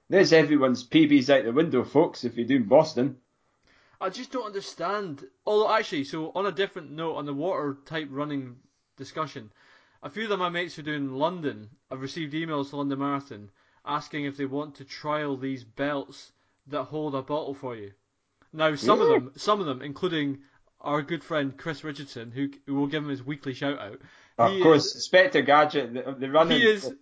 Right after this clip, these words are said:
Speaker 2: he is
Speaker 1: the Inspector Gadget of running.
Speaker 2: No, but he is, Chris is furious that they've, that they've even considered offering a two thirty man like him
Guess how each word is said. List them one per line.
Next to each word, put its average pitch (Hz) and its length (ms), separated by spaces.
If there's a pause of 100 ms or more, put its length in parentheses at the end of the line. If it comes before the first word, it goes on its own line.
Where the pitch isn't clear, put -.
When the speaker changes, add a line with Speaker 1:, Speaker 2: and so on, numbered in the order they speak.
Speaker 2:
he 233 200
is 220 100
Speaker 1:
the 147 80
Inspector 180 460
Gadget 156 380
of 131 80
running. 127 360 (180)
Speaker 2:
No, 202 60
but 180 120
he 247 160
is, 202 180
Chris 190 420
is 165 260
furious 160 680 (260)
that 156 160
they've, 165 240 (160)
that 147 280
they've 156 200
even 170 240
considered 165 480
offering 151 360
a 143 40
two 175 240
thirty 165 300
man 151 240
like 139 200
him 135 300